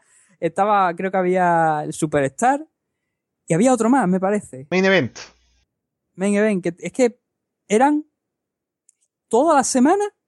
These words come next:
Speaker 1: de, de, de, de programas de W W E. Es una saturación enorme. Eh, y a pesar, y lo, lo grave no,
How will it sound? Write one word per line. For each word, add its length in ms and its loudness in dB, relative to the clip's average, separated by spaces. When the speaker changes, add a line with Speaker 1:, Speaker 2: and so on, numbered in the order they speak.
Speaker 1:
de, 320 2
de, 280 0
de, 760 0
de 360 -6
programas 320 0
de 40 0
W 380 2
W 300 0
E. 80 -14
Es 100 0
una 140 2
saturación 600 0
enorme. 580 0
Eh, 340 4
y 180 0
a 80 4
pesar, 360 2
y 180 -6
lo, 200 0
lo 120 2
grave 360 0
no, 320 0